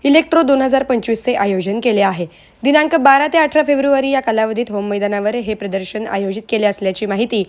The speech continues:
सेडाचे अध्यक्ष आनंद येमूल यांनी पत्रकार परिषदेत दिली. यंदा इलेक्ट्रो प्रदर्शनाचे शार्प कंपनी हे मुख्य प्रायोजक, तर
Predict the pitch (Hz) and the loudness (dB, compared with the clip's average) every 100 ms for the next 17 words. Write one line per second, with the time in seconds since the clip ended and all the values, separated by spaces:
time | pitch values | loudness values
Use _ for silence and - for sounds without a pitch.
0 | - - _ - 302 285 294 311 254 220 | -8 -20 _ 2 4 6 4 4 4 4
1 | 247 240 277 - 208 202 202 202 196 208 | 2 2 -2 0 0 0 0 0 0 0
2 | 262 226 202 240 208 220 233 269 277 220 | 0 0 -2 -2 -2 -2 0 0 0 0
3 | 208 196 190 170 196 185 - _ _ _ | -2 -2 -4 -2 0 0 -4 _ _ _
4 | 277 294 339 311 294 302 311 311 262 269 | 4 6 6 4 0 -2 -2 0 0 0
5 | 285 262 254 269 269 - 220 208 - 208 | 0 -2 0 -2 -2 0 -2 -2 -6 -6
6 | 214 220 226 202 - 196 202 196 196 262 | -4 -2 -2 -4 -6 -4 -2 -2 0 -2
7 | - - _ - 294 | -2 -20 _ 2 2